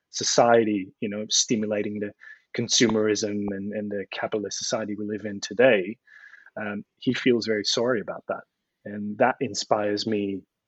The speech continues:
to really understand and, and go into a field where, as a designer, you can do things differently.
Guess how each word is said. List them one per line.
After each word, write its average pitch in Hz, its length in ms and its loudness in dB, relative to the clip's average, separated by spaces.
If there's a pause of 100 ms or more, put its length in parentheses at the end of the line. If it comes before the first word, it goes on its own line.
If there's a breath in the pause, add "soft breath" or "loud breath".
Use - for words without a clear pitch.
(220)
to 120 100 0
really 107 320 2
understand 104 720 -6
and, 98 200 -8
and 104 220 -8
go 110 200 4
into 110 240 -2
a 101 60 -6
field 107 420 0
where, 107 320 2 (600 loud breath)
as 123 160 2
a 110 60 4
designer, 117 800 4 (360)
you 104 120 -4
can 98 280 -6
do 101 200 -2
things 98 500 -8
differently. 139 540 0